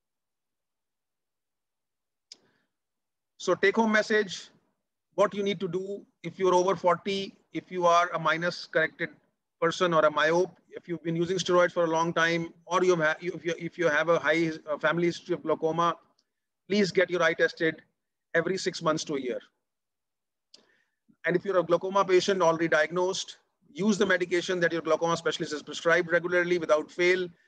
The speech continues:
Periodically get a checkup done every six months or earlier as per the advice of your glaucoma specialist. You should also take your family members for a checkup as glaucoma,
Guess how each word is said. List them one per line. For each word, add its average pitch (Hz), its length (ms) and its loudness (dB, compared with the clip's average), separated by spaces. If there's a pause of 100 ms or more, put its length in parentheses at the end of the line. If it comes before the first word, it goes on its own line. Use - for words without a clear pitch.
(400)
Periodically 175 480 0
get 156 140 2
a 147 60 -2
checkup 170 360 0
done 160 160 2
every 151 220 -2
six 165 240 -10
months 170 260 -2
or 160 180 4
earlier 165 460 4
as 151 160 2
per 156 160 -4
the 151 120 -6
advice 151 340 0
of 151 120 -2
your 147 100 -10
glaucoma 143 360 -4
specialist. 170 640 -4 (440)
You 165 80 -20
should - 160 -8
also 196 240 2
take 180 160 -4
your 180 100 2
family 185 320 -2
members 196 320 0
for 190 160 -2
a 175 60 -2
checkup 185 420 -2
as 160 160 2
glaucoma, 165 380 -2